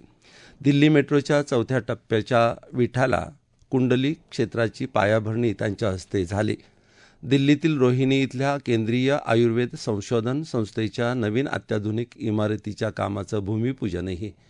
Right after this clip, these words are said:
त्यांच्या हस्ते झालं. या कार्यक्रमापूर्वी प्रधानमंत्र्यांनी गाझियाबाद जिल्ह्यातल्या साहिबाबाद रेल्वे स्थानक ते दिल्लीतल्या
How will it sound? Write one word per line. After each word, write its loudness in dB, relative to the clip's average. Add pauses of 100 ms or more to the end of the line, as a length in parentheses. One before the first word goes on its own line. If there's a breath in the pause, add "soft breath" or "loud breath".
(200 soft breath)
त्यांच्या -2
हस्ते -4
झालं. 0 (920 soft breath)
या 8
कार्यक्रमापूर्वी 2
प्रधानमंत्र्यांनी 0
गाझियाबाद 0
जिल्ह्यातल्या -4
साहिबाबाद -2
रेल्वे -4
स्थानक -2
ते -2 (360 soft breath)
दिल्लीतल्या 0